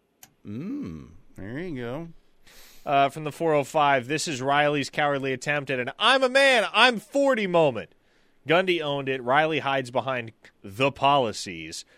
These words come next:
Speaker 2: that nobody really knows about. They asked him to elaborate on the other violations of the policies, and he won't say what they actually were because there weren't any."
Speaker 1: Muleshoe's that guy, like, who's really bright and pretty good at his job for the most part,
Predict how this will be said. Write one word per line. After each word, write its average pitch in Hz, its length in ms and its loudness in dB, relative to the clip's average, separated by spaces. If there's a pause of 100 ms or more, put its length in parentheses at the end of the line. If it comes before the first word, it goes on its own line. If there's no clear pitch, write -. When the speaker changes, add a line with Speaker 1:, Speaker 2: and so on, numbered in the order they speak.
(120)
Speaker 2:
that 139 160 -4
nobody 139 260 0
really 117 220 -2
knows 107 240 -8
about. 85 240 -10
They 117 120 -8
asked 120 220 -6
him 113 100 -16
to 117 120 -10
elaborate 202 420 0
on 170 120 -4
the 151 80 -4
other 151 160 -2
violations 139 480 -4
of - 20 -10
the 123 80 -6
policies, 123 480 -6 (260)
and 247 120 -2
he 262 80 -4
won't 240 200 0
say 226 140 -2
what 208 160 -2
they 202 60 0
actually 185 300 2
were 123 360 2 (220)
because 143 440 2
there 143 200 2
weren't 127 340 -2
any." 95 320 -8 (320)
Speaker 1:
Muleshoe's 262 600 2
that 180 220 2
guy, 160 800 4
like, 123 460 2
who's 135 260 -4
really 143 380 -2
bright 127 800 0
and 110 320 -8
pretty 123 300 -12
good 131 280 -2
at 160 80 -4
his 165 180 -2
job 143 520 0
for 143 80 -4
the 139 60 -2
most 143 300 -2
part, 131 360 2